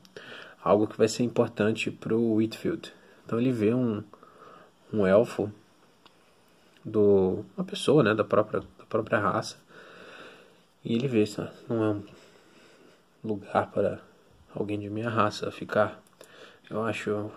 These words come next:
que eu quero prestar as homenagens a esse corpo. "Ah, claro, é, claro."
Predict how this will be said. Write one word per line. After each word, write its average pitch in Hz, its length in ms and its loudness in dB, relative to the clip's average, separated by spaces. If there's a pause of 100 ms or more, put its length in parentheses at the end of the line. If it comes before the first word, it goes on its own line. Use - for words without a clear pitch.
(520)
que 104 380 -10 (960)
eu - 80 -20
quero 98 160 0
prestar - 280 -4
as 98 120 0
homenagens 90 560 -6
a 92 40 -6
esse - 160 -10
corpo. - 380 -14 (720)
"Ah, 98 300 -10 (240)
claro, - 340 -2 (220)
é, - 240 -18 (100)
claro." - 300 -2